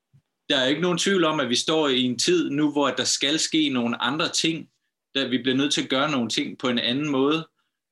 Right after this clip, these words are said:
Øh, for et par år siden, øh, var det kineserne, der kom, og, og, og så <laughs> blev vi nødt til at rykke, øh, hurtigt. Nu er det nogle andre ting, der fylder lidt mere. Der er noget pandemi, der er noget grøn, øh, dagsorden.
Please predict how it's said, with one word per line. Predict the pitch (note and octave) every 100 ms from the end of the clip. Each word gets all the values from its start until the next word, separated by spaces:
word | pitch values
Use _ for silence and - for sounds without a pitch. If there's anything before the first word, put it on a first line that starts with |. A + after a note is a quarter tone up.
| B2+
Øh, | B2 A#2 A2 G#2+ G#2 -
for | B2+ A#2
et | A2+ G#2+ B2 -
par | C#3+
år | D#3
siden, | E3 E3+ F#3 D#3+
øh, | C3 B2+ A#2 A2+ A2+ -
var | B2
det | A#2+
kineserne, | C3+ D#3 F3+ E3 B2
der | A#2+
kom, | A#2+ D3+ D#3 -
og, | B2+ A#2 A#2
og, | A#2 A2 - -
og | C3
så | - - - G3 D#3+
<laughs> |
blev | F3 D#3
vi |
nødt | D3+ D#3+
til | D#3
at | D3 B2
rykke, | C#3+ - -
øh, | B2+ B2+
hurtigt. | B2+ E3+ F#3 F3+ - - - _
Nu | D3+
er | F3
det | F3
nogle | C3+ G2+
andre | D3+ G3
ting, | - F3 E3+
der | B2+ -
fylder | D3+ E3 F3 C3
lidt | C#3+ E3 G3+ E3
mere. | D#3 E3 F3+
Der | C3+
er | B2
noget | A#2+ A#2+
pandemi, | C#3 B2+ C3 E3+ F#3+ F#3 _ -
der | B2+
er | C3 B2+
noget | C#3 C3 B2 A#2+
grøn, | D#3 F3 D#3
øh, | C#3+ C3+ B2+ A#2 A#2 A2+
dagsorden. | D3 D3+ E3+ C#3 C#3 B2+